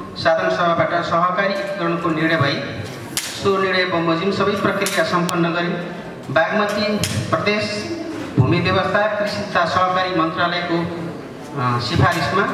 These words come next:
दुई हजार सत्र साल मङ्सिर तिसमा सहकारी विभागबाट एकीकरण सम्पन्न गरियो। सो एकीकरण पश्चात हाम्रो थैली साकोस,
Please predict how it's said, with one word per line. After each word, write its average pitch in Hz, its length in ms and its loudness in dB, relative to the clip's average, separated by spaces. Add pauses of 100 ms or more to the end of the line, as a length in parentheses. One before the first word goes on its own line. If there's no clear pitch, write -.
(960)
दुई - 180 2
हजार 202 260 2
सत्र 196 360 0
साल 196 200 0
मङ्सिर 190 400 0
तिसमा 185 440 0 (1120)
सहकारी 208 500 2
विभागबाट 196 580 2
एकीकरण 190 420 0
सम्पन्न 180 440 0
गरियो। 180 280 0 (600)
सो 214 240 2
एकीकरण 208 380 0
पश्चात 208 460 0
हाम्रो - 280 2
थैली 180 280 0
साकोस, 202 400 0